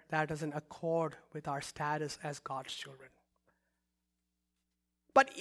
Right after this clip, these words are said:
even when you take away those aspects of suffering, which is in response to a pattern of unholiness, there still remains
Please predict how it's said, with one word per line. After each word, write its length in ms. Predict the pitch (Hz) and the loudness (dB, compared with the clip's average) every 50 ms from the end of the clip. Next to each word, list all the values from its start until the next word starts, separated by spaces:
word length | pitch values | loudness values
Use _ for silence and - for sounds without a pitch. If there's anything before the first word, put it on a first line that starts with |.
| 453 453 453 | -2 0 6
even 400 | 453 440 381 359 339 311 294 294 | 6 6 8 8 6 4 4 6
when 160 | 262 247 247 | 6 6 6
you 80 | 254 247 | 6 2
take 320 | - - 226 247 240 - | 6 6 6 6 6 2
away 540 | 240 220 202 180 165 165 165 165 170 165 - - - _ _ 151 | 2 4 4 6 6 4 4 2 0 -4 -8 -16 -20 _ _ -4
those 400 | 165 185 196 208 214 196 - - | 2 4 4 4 4 2 -2 2
aspects 580 | - 175 175 175 175 - - 175 165 - - | 6 6 6 6 4 0 -4 -4 -4 -2 -6
of 80 | 160 147 | -6 -6
suffering, 480 | - - 160 151 - - 156 147 131 - - _ _ _ _ _ _ _ _ - - - - | 0 0 0 0 0 -6 -8 -8 -8 -8 -14 _ _ _ _ _ _ _ _ -20 -20 -16 4
which 180 | - 208 220 - | 6 6 8 8
is 160 | 240 208 196 | 4 2 2
in 100 | 208 196 | 0 0
response 540 | 180 175 170 - - - 185 190 190 190 - | 0 -2 -4 -4 0 4 6 6 6 6 2
to 120 | - 180 | 0 -2
a 60 | 170 165 | -2 -2
pattern 440 | - - 156 160 160 - 165 160 | 2 4 4 4 4 4 -2 -4
of 100 | 156 147 | -4 -2
unholiness, 640 | 147 147 147 143 131 151 147 143 147 139 135 131 - | -4 -6 -6 -6 -8 -6 -6 -4 -6 -6 -8 -10 -6
there 180 | - - 165 165 | 0 2 4 4
still 260 | 160 - - 185 175 | 2 0 -2 -2 -2
remains 840 | 165 170 175 165 175 185 196 190 170 156 131 123 - - - - | 0 -2 0 4 6 8 8 8 8 6 2 -4 -8 -8 -8 -8